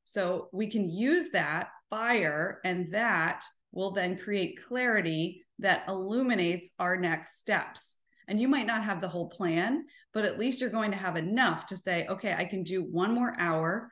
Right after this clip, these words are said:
I can do one more minute. I can do one more day. I can do one more year,"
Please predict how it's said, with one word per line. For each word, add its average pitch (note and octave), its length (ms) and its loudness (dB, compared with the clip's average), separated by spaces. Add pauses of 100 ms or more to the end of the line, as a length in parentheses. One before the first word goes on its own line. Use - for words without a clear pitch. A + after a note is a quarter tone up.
(280)
I F#3 100 0
can G3 180 0
do F#3 420 -2
one G#3 320 2
more A3+ 220 2
minute. D#3+ 360 2
I F3+ 80 -2
can F3 160 -6
do F3+ 160 -2
one F3 320 0
more A#3+ 160 4
day. D#3 500 0
I A3 60 0
can F#3 160 -4
do F3 140 -2
one F#3+ 340 0
more B3 200 4
year," F3 680 0